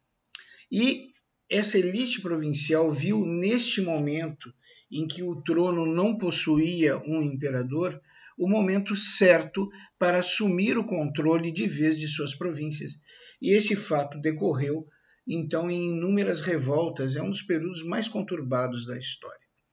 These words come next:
É, Dom Pedro prim-, Dom Pedro segundo, então, com cinco anos, não podia assumir o trono, e quem mandou no Brasil nesse período foram governos,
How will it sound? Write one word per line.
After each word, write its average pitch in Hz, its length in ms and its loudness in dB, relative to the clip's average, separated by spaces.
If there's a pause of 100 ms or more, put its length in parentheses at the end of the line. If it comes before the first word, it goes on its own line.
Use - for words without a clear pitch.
(600)
É, 151 680 6
Dom 196 240 2
Pedro 170 220 2
prim-, 196 300 0
Dom 190 180 4
Pedro 156 200 2
segundo, 202 340 -2
então, 180 220 0
com - 80 -12
cinco 170 300 -4
anos, 147 200 -4
não 165 160 -4
podia 135 720 -2 (380)
assumir 165 800 0 (340)
o 147 160 -8
trono, 147 480 -6 (400)
e 208 480 0
quem 233 180 4
mandou 196 540 2
no 202 120 2
Brasil 143 320 0
nesse 175 240 -6
período 147 420 -2
foram 175 220 -4
governos, 143 760 -2